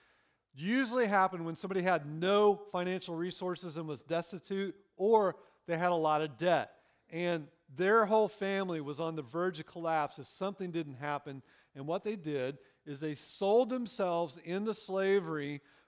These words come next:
for, the Bible says here, six years. The slave worked for six years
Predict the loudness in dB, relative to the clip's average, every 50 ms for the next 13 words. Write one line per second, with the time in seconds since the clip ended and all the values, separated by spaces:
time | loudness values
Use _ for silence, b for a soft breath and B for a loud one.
0 | b _ -2 0 0 0 -2 -2 0 4 6 6 6 4 2 0 -4 -4 -2 -2
1 | -2 -2 -2 -4 -4 -2 -2 -2 -4 -6 -8 -6 -6 -6 -6 -6 -8 -6 -2 0
2 | 0 0 0 -2 -4 -8 -12 -18 -20 -20 -20 b b b b b b b -14 -10
3 | -4 0 2 4 4 4 4 4 2 2 2 2 -2 -6 -8 -8 -6 -6 -8 -8
4 | -8 -8 -8 -4 -2 0 0 0 0 -2 -4 -6